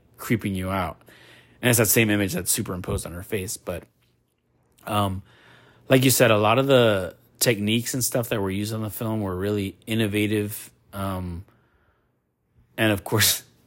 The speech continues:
<laughs> when you get really into, like, the making of the film, a lot of people got hurt during the filming of this movie because, <laughs> because they were doing it on set. Poor Linda Blair, I think her back got messed up at one point when that scene where she's, like, thrashing back and forth because they had this,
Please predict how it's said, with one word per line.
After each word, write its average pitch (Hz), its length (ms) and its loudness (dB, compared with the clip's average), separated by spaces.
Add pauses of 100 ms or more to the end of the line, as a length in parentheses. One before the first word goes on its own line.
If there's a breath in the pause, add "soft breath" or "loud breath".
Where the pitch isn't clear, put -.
(100)
<laughs> - 320 -16
when 170 180 6
you 160 100 6
get 139 200 6
really 139 220 6
into, 127 160 2
like, 110 180 2
the 107 100 -2
making 110 360 -2
of 98 100 -2
the 98 80 -6
film, 95 320 -8
a 92 40 -8
lot 101 160 -4
of 104 60 -8
people 120 180 0
got 92 200 0
hurt 104 380 2 (260)
during 113 260 4
the 101 100 2
filming 110 340 0
of 98 80 0
this 95 200 -4
movie 101 300 -2
because, 98 480 0 (120)
<laughs> - 100 -14
because 170 360 6
they 170 80 10
were 147 100 8
doing 127 220 2
it 123 80 4
on 113 160 0
set. 117 340 2 (380 loud breath)
Poor 139 180 4
Linda 131 240 4
Blair, 113 320 4
I 110 80 4
think 107 280 -8
her 107 180 -2
back 95 400 -2 (280)
got 101 260 -4
messed 104 340 -2
up 101 200 0
at 98 120 -4
one 98 180 -6
point 98 400 -8 (760 soft breath)
when 101 480 0
that 104 180 2
scene 113 220 0
where 101 100 2
she's, 110 240 2
like, 95 140 0
thrashing 104 520 2
back 101 180 2
and 95 120 -6
forth 107 360 0
because 104 280 -6
they 101 100 -4
had 98 220 -4
this, 95 300 -4